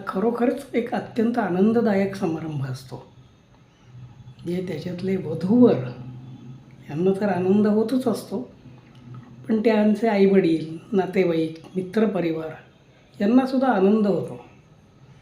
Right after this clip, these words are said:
कारण ह्या समारंभामध्ये अनेक कलाकारांना आपल्या कलेला वाव द्यायला संधी मिळते.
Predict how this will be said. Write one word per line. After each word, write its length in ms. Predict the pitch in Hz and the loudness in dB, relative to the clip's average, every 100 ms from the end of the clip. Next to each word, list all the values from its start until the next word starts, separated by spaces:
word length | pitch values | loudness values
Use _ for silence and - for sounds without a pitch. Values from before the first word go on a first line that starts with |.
| - _ _ _ - 127 | -20 _ _ _ -20 -8
कारण 380 | - 247 269 220 - - _ - _ _ _ _ _ _ _ _ _ _ - | 0 2 4 2 -4 -16 _ -20 _ _ _ _ _ _ _ _ _ _ -4
ह्या 200 | 185 247 | 0 2
समारंभामध्ये 920 | 254 240 233 233 220 208 180 190 - | 4 4 4 2 2 2 2 0 -2
अनेक 360 | 185 196 269 285 | 0 4 4 2
कलाकारांना 840 | 254 226 196 196 196 185 175 151 131 - - _ _ _ _ _ 185 | -4 -2 -4 -2 -4 -4 -4 -6 -8 -14 -20 _ _ _ _ _ -8
आपल्या 260 | 180 220 | -2 -2
कलेला 420 | 233 202 202 226 | -2 0 0 2
वाव 400 | 233 180 196 233 | 2 0 0 0
द्यायला 340 | 214 202 190 196 | 0 0 0 -4
संधी 380 | - 147 156 170 | -6 -6 0 0
मिळते. 460 | 131 - - - | 0 -6 -12 -18